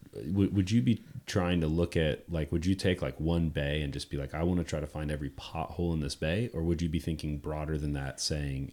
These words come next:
"I wanna kind of take a eighty mile span here and, and really get some ge-,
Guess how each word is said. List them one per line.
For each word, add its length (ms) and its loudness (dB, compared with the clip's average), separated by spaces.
"I 120 -4
wanna 420 0
kind 180 2
of 220 -2
take 240 0
a 180 -2
eighty 260 4
mile 340 -2
span 680 -2
here 340 -4
and, 380 -4
and 400 -2
really 320 4
get 320 -2
some 180 0
ge-, 200 0